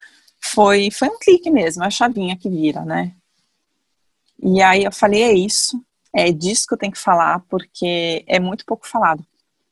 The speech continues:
Né? É, a adoção é, é um tema que eu lembro que eu era criança, assim, não falava pra todo mundo, não era legal falar pra todo mundo, não, sabe?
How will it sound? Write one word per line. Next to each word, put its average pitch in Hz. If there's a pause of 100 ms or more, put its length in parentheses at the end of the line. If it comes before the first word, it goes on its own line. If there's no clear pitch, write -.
(100)
Né? 165
É, 160
a 160
adoção 175
é, 196
é 180
um 180
tema 190
que -
eu 185
lembro 208
que -
eu 190
era 190
criança, 185
assim, 185
não 185
falava 185
pra 185
todo 170
mundo, 185
não 175
era 165
legal 160
falar 160
pra 165
todo 151
mundo, 175
não, 165
sabe? 190